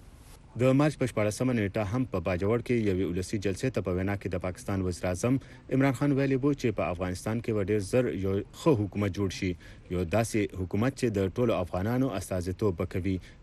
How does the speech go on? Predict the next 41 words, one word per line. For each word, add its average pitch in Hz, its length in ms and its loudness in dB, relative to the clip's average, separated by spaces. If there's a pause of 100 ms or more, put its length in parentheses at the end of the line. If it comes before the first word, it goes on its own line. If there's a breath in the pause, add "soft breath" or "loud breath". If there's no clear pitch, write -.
(100)
د - 80 -2
افغانستان 90 460 -2
جګړه 107 260 0
به 113 100 -2
ختمیږي 123 460 0
او 98 160 2
هلته 107 260 -2
به 120 140 -4
سوله 92 260 0
راشي. 95 320 -2 (520 loud breath)
بل 160 120 6
خوا 151 200 4
د 135 80 4
افغانستان 131 440 2
د - 80 -4
سولې 117 300 2
په 95 240 4
برخه 117 240 0
کې 120 160 0
د 92 80 0
امریکا 95 320 -2
خاص 104 260 -2
استازي 127 400 -2
زلمي 101 300 -2
خلیلزاد 98 420 0
یو 92 140 0
تازه 98 260 -2
سفر 95 320 0
پیل 92 220 -2
کړی 98 180 2
دی 98 80 4
چې 90 240 -4
د 90 100 -2
مارچ 113 300 -2
له 107 240 2
پنځه 104 160 -2
ویشتمه 123 340 0
نیټې 104 260 0
نه 120 120 2
به 127 60 4 (500 loud breath)
د 107 180 4